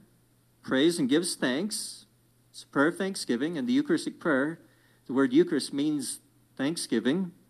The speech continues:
The people then give the, their assent, their yes, by saying "Amen,"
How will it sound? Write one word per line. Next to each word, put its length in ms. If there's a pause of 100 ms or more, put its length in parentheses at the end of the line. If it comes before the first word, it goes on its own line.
(2500)
The 80
people 320
then 280
give 300
the, 320 (220)
their 160
assent, 720 (200)
their 120
yes, 640 (240)
by 140
saying 420 (100)
"Amen," 600